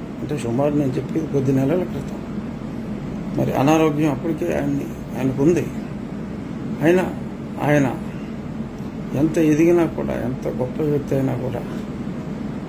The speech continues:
మరి నాలాంటి వయసులోనే కాదు, అన్ని విధాల ఆయన ముందు ఎంతో చిన్నవాడిని ఆయన, నన్ను కూడా ఆయన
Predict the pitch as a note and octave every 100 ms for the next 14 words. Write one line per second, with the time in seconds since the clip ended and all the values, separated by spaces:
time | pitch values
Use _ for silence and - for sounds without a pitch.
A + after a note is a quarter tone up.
0 | - C3+ B2 A#2+ B2+ B2+ - - - -
1 | - - - - - - - - - -
2 | - - - - - - - B2+ C#3 D3
3 | D3+ C#3+ C#3 C#3 - - A2+ C3 C#3 B2+
4 | C3 C3+ - - - - A#2+ A#2+ B2+ B2+
5 | A2+ - - - - - - - - -
6 | - - - - - - - - - -
7 | - D3+ C3+ C#3 C3+ C3 B2+ B2 C3+ -
8 | - B2+ B2 B2+ B2 - - - - -
9 | C3 C3 B2 A2+ -